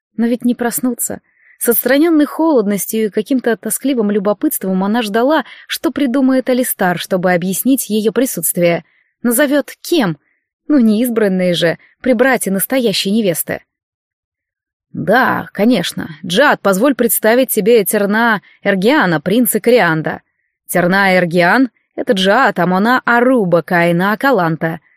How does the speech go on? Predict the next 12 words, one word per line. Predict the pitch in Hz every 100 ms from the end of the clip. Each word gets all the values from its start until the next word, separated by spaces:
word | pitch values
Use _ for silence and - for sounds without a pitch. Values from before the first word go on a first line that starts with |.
| _
моя | 175 190 277 311
избранная». | 285 196 160 165 170 175 - - _ _ _ _ _ _ _ _ _ _
Лёд, | 180 202 285 -
которым | 196 233 240
покрылось | 214 208 269 262 233 -
море | 220 277 214
вокруг | 202 - 233
Джад, | 185 208 277 - - _ _
заполнил | 175 214 277 254 247
всё | 233 -
пространство | - 233 - 185 180 - 180 - _ _ _
и | - 202 269